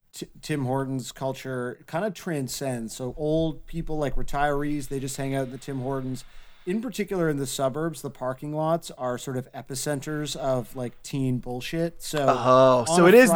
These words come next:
Speaker 1: Friday
Speaker 2: con-, yeah,
Speaker 1: night,
Speaker 2: okay.
Speaker 1: you know, there'll just be ep-, like, two dozen, three dozen cars in the parking lot, and that's just where kids hang out.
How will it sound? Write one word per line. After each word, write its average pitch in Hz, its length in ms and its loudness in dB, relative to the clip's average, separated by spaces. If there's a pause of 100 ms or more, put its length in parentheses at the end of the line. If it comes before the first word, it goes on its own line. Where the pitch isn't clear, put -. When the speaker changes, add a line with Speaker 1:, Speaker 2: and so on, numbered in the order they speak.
Speaker 1:
Friday 165 160 6
Speaker 2:
con-, 156 80 2
yeah, 175 200 10
Speaker 1:
night, 175 220 0
Speaker 2:
okay. 160 220 6
Speaker 1:
you 170 60 0
know, 151 200 0
there'll 151 180 -4
just 143 240 -12
be 147 460 -4 (1120)
ep-, 156 240 -2 (140)
like, 143 420 -4 (440)
two 208 400 2
dozen, 170 480 0
three 160 260 -2
dozen 151 320 2
cars 139 400 2
in 135 60 -4
the 135 60 -2
parking 139 440 -2
lot, 120 340 0
and 143 100 -2
that's 156 120 2
just 170 120 -6
where 190 100 0
kids 165 380 -2
hang 127 340 2
out. 131 280 4